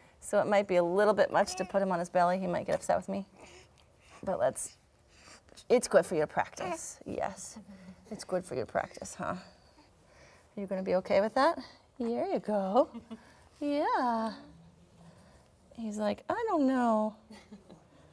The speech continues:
There we go, good job. He's like, "I don't know." He's so, but this little froggy leg thing, and granted, my light is kind of in a direction I don't really want it, but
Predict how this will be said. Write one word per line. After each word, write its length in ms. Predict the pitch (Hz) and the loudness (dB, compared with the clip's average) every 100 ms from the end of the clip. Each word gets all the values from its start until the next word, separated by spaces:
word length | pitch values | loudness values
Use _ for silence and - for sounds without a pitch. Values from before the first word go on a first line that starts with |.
| - - - | -20 -18 -4
There 320 | 480 508 392 | 0 4 6
we 120 | 277 | 6
go, 440 | 202 247 240 240 240 | 6 4 4 4 4
good 220 | 233 214 | 2 0
job. 420 | - 226 240 233 | 0 0 0 0
He's 120 | 240 | 0
like, 140 | 247 294 | 2 2
"I 80 | 403 | 4
don't 280 | 427 415 359 | 4 6 4
know." 200 | 349 - - - - - | 2 0 -6 -12 -12 -4
He's 160 | 254 247 | -2 0
so, 120 | 247 - - - | -2 -2 -14 -6
but 100 | - | 4
this 160 | 247 - | 6 10
little 220 | 262 240 | 10 10
froggy 380 | - 208 214 240 | 10 10 10 10
leg 200 | 247 240 | 8 8
thing, 280 | 269 262 269 | 8 6 4
and 120 | 240 | 4
granted, 280 | 254 254 254 | 8 10 10
my 140 | 262 | 10
light 300 | 247 202 196 | 12 12 10
is 120 | 147 | 6
kind 160 | - 202 | 4 4
of 80 | 185 | 6
in 60 | |
a 40 | 190 | 4
direction 360 | 170 170 - | 6 4 4
I 40 | 175 | 2
don't 140 | 170 | 4
really 160 | 160 170 | 4 4
want 200 | 160 156 | 4 4
it, 100 | - | 6
but 200 | 202 - | 6 6